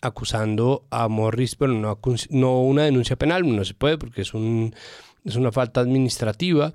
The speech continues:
pero acusando a Morris de acoso laboral, y esto ha revivido las denuncias de acoso sexual, violencias basadas en género, de las cuales,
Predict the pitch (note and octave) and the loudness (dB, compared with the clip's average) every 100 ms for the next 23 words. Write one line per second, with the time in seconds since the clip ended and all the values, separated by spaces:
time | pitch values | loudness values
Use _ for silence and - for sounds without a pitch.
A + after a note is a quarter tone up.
0 | - - _ C3 A#2+ A#2 - A2+ A#2 A2 | -12 -20 _ 2 2 0 -2 -4 0 0
1 | A#2 B2+ B2+ A#2+ A#2 A#2 G2+ A#2 C3 D#3+ | 2 2 2 0 -2 -2 -2 -2 0 2
2 | E3 D#3 C3+ A2 - A#2+ A#2 A#2+ A#2+ G#2+ | 2 0 2 0 0 0 2 2 2 2
3 | A2 A2 A#2 A#2+ A#2+ C3+ C3+ C3 B2+ A#2 | 0 2 2 0 2 2 0 0 -2 0
4 | A#2+ B2+ C#3+ C#3+ - B2+ - C3 G#2+ - | -2 0 0 -4 -6 -8 0 0 0 -2
5 | C#3+ D#3+ D#3+ D3+ A2+ G#2+ G#2 A#2+ A#2+ G#2 | 0 0 0 0 -2 -2 -2 -2 -2 0
6 | G#2+ G2+ C3 C3+ C#3+ C3+ C#3+ B2+ G2+ G#2 | 0 0 2 2 2 2 2 0 -2 -4
7 | G#2+ - | -6 -8